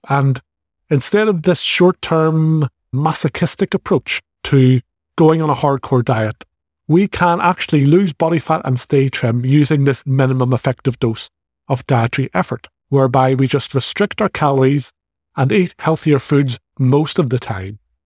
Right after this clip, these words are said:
Monday to Friday, eighty percent of the time. So your breakfasts are high protein, eggs, maybe a bit of toast, or some yogurt and some fruit. High protein lunches, so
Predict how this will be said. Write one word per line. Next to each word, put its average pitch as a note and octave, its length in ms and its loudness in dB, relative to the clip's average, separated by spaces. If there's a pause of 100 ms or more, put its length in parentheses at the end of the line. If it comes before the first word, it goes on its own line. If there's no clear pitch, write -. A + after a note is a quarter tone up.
(180)
Monday B2+ 300 0
to B2+ 60 0
Friday, F3 460 -2 (100)
eighty D3+ 160 2
percent C#3+ 380 -2
of D3+ 60 0
the C3+ 60 -2
time. D3+ 320 -2
So E3+ 540 2 (360)
your C3 120 2
breakfasts - 680 -2
are B2+ 280 0
high C#3 200 -2
protein, F#3+ 640 2
eggs, E3+ 480 0
maybe D#3+ 180 2
a D#3 40 2
bit D#3+ 120 0
of D3 60 -2
toast, - 500 -4 (300)
or B2+ 360 2
some B2 380 -2
yogurt D#3+ 320 2
and C3+ 80 -6
some B2 160 -4
fruit. D3 320 -2 (440)
High D#3 140 -2
protein C#3 400 0
lunches, F3 440 2
so A#2+ 520 0